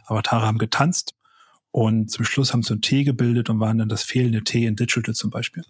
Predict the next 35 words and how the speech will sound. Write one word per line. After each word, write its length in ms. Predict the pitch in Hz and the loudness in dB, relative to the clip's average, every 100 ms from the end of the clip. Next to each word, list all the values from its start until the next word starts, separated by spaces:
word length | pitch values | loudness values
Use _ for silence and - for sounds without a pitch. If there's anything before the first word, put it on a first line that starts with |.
| - - - - - | -14 -12 -12 -10 -2
Und 40 | |
dann 120 | 117 | 0
kam 180 | - 143 | 2 0
die 80 | 135 | 0
Pandemie 500 | - 120 113 113 170 | 0 0 0 0 0
und 140 | 196 | 2
dann 60 | 131 | 2
haben 100 | 123 | 2
wir 240 | 123 131 - _ _ _ - | 0 -2 -6 _ _ _ -2
unser 160 | 131 | 2
Innovation 320 | 120 120 160 - | 4 2 0 0
Center 240 | 120 113 | 0 2
gehabt 180 | 117 - | 0 0
und 60 | |
gesagt, 160 | 107 - | -2 -2
okay, 200 | - 156 | 0 2
wir 100 | 120 | 2
haben 60 | 110 | 2
jetzt 200 | - 113 | 0 0
einen, 260 | 107 104 _ _ _ _ _ _ _ - | 0 -2 _ _ _ _ _ _ _ -12
wir 60 | - | -4
haben 80 | |
jetzt 140 | 107 - | -2 0
virtuelle 680 | 127 - 117 113 110 107 107 | 0 0 0 2 2 0 -2
Mitarbeiter 600 | 131 151 156 160 170 180 | 0 0 2 2 2 0
quasi 460 | 165 175 170 165 175 | 0 0 2 2 2
und 240 | 135 117 - | 0 -2 -2
warum 280 | 113 117 117 | 0 2 2
virtualisieren 400 | 127 127 113 143 | 2 2 2 2
wir 40 | |
nicht 120 | 120 | 2
unser 180 | 131 117 | 2 2
Innovation 400 | 113 107 127 139 | 2 2 2 0
Center 340 | 127 113 113 | 0 -2 0
auch? 260 | 113 175 | -2 -2